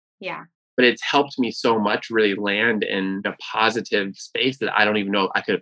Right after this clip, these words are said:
Speaker 2: have accessed if I hadn't had such a negative experience.
Speaker 1: Wow. Okay, I wanna be sensitive to your time. So as a final question, I'd love to have you highlight a nonprofit that you love and care about, and folks can go check out and give if they're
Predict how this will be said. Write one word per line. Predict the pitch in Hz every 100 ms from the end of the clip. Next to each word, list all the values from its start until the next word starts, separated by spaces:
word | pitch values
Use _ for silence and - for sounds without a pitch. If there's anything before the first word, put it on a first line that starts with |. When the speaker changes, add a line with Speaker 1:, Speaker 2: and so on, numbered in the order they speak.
| -
Speaker 2:
have | - 127
accessed | - 107 -
if |
I | -
hadn't | - 104 101 98 -
had | 101 92
such | - -
a | -
negative | 101 - 101 95
experience. | - - - - - - _ _ _ -
Speaker 1:
Wow. | 175 170 160 170 _ _ _ _ - - _ -
Okay, | 208 214 180 -
I | 202
wanna | 202 214
be | 226
sensitive | - 214 214 214 214
to | 226
your | 208
time. | - 196 180 202 247
So | - 202 190 - -
as | 214 196 - -
a | 220 -
final | 220 214 254 240
question, | 220 - 156 - - 202 202 262 294 - _
I'd | 208 190
love | 208 208
to | 247
have | 214 202
you | 202
highlight | 202 190 190 185
a |
nonprofit | 180 185 190 180 185 180
that | -
you | 180
love | 175 170 170 -
and | 180 -
care | 180
about, | 170 165 160
and | 185 185 -
folks | 196 - - -
can | 196
go | 196 180
check | 180 233 226
out | 226 208 208
and | 190 185 175
give | 220 220 240
if | 220 208 -
they're | 185